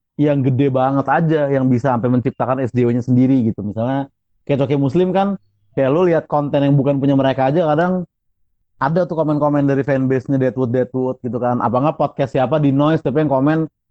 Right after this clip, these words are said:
uh, "Mana musuh masyarakat, blok," gitu-gitu kan. Nah, berarti dia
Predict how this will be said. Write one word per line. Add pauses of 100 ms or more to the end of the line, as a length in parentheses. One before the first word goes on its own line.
(380)
uh,
"Mana
musuh
masyarakat,
blok,"
gitu-gitu
kan.
Nah,
berarti
dia